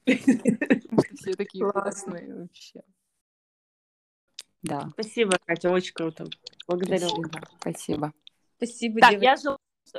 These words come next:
Speaker 3: я, я сразу же заранее желаю, чтобы все, что мы сегодня проговорили, там, про Шалу, про все дела, чтобы все
Speaker 1: Да.
Speaker 3: это было исполнено. Будет круто.
Speaker 1: Спасибо.
Speaker 3: Я прям вижу, вообще все получится.
Speaker 1: А ты приедешь
Speaker 3: Вот.
Speaker 1: с Бали? <laughs>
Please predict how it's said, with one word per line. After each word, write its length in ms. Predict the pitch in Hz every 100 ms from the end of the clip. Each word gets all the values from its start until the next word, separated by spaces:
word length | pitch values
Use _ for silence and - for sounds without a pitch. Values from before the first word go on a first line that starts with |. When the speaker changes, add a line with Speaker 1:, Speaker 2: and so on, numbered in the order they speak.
| - 208 214
Speaker 3:
я, 260 | 233 247
я 260 | 254 254 262
сразу 360 | 269 285 285 262
же 80 | 233 233
заранее 440 | 240 269 269 233
желаю, 360 | 226 220 262 294
чтобы 220 | - 220
все, 180 | - 262
что 120 | - 254
мы 60 | -
сегодня 200 | 247 233
проговорили, 580 | 220 214 208 220 359 359
там, 180 | 208 202
про 140 | 214
Шалу, 300 | - 240 214
про 140 | 196 202
все 160 | 226
дела, 260 | 208 208 311
чтобы 180 | - -
все 140 | 190
Speaker 1:
Да. 120 | 180
Speaker 3:
это 60 | 170
было 200 | 220 254
исполнено. 640 | 226 - 196 180 165 156 160
Будет 320 | 202 247 -
круто. 140 | 190 214
Speaker 1:
Спасибо. 100 | 175
Speaker 3:
Я 200 | 202 214
прям 240 | 220 202
вижу, 300 | 185 226 185 180
вообще 300 | 170 - 190
все 220 | 165 220
получится. 600 | 214 190 165 165 - - _ - - - _ - -
Speaker 1:
А 80 | -
ты 100 | 170
приедешь 480 | - 208 208 254 330
Speaker 3:
Вот. 60 | 247
Speaker 1:
с 40 |
Бали? 360 | 202 170 165 -
<laughs> 580 | - - 254 302 - 339